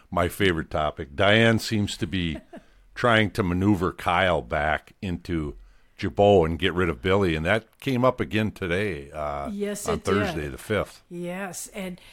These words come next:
Speaker 2: you could see her trying to, uh,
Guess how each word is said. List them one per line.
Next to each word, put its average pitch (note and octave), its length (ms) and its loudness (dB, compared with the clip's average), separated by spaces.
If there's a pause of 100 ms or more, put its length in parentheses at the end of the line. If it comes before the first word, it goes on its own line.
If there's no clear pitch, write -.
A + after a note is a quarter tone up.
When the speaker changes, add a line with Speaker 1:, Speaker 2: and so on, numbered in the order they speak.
(100)
Speaker 2:
you G#3 160 -2
could B3+ 220 -6
see A#3+ 400 -4
her G3+ 380 -6 (100)
trying G#3 500 -4
to, G3+ 380 -2
uh, F3 260 -2